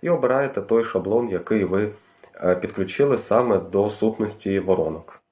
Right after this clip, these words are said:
Ну, теж, як бачимо, підставляється потрібна інформація. Поля, нагадую, ви можете обрати під час, е, налаштування самого шаблону, відповідно, відправити на друк або зберегти в П Д Ф форматі. Е, ось таким,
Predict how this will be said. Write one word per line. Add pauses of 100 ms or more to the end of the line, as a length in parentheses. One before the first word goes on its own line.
(840)
Ну,
теж,
як
бачимо,
підставляється
потрібна
інформація.
Поля,
нагадую,
ви
можете
обрати
під
час, (520)
е, (1160)
налаштування
самого
шаблону, (500)
відповідно,
відправити
на
друк
або
зберегти
в
П
Д
Ф
форматі. (880)
Е,
ось
таким,